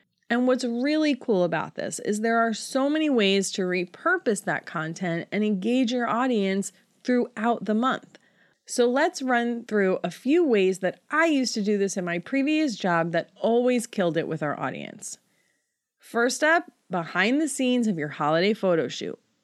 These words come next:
If you can have an assistant or a social media person there, someone who focuses one hundred percent on getting behind the scenes content all day long, you'll end up with a library of stuff that you can use throughout the whole month.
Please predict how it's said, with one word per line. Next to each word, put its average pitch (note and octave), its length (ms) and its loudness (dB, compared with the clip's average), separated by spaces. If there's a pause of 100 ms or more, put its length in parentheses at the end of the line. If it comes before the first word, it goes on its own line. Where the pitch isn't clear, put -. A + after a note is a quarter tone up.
(160)
If G#3 200 2
you A#3 160 2
can D4 140 -2
have D#4 200 0
an E4 100 0
assistant A#3+ 760 -2
or E3+ 180 -2
a F3 60 -2
social G#3 420 -2
media C4+ 380 2
person E3+ 460 -2
there, E3+ 400 -10
someone B3 480 -2
who D4+ 180 0
focuses A#3+ 640 -2
one A#3+ 300 -2
hundred C4 640 -2
percent C4 420 -2
on F#3+ 140 0
getting G3 340 0
behind F#3 520 -2
the A#3 80 -4
scenes A3 360 -4
content B3+ 640 -4
all F3 160 -2
day F3 220 -2
long, B3 420 0 (220)
you'll A#3+ 220 0
end C4+ 180 0
up A3 80 0
with G#3 240 -4
a A3+ 100 0
library A#3 1120 0
of E3 180 -2
stuff D#3+ 340 -2
that - 160 -4
you F3+ 200 -2
can A3 240 -2
use E3 300 0
throughout D#3 560 -2
the D3 80 -6
whole C#3+ 240 -6
month. - 400 -12